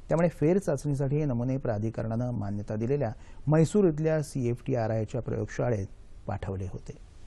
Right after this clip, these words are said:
कोल्हापूरचे काँग्रेसचे आमदार महादेवराव महाडिक यांनी भाजपशी हातमिळवणी करीत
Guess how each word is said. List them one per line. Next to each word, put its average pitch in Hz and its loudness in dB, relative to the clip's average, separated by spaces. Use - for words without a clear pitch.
कोल्हापूरचे 196 8
काँग्रेसचे 170 0
आमदार 170 2
महादेवराव 127 0
महाडिक 131 2
यांनी 156 2
भाजपशी 120 0
हातमिळवणी 156 2
करीत 151 0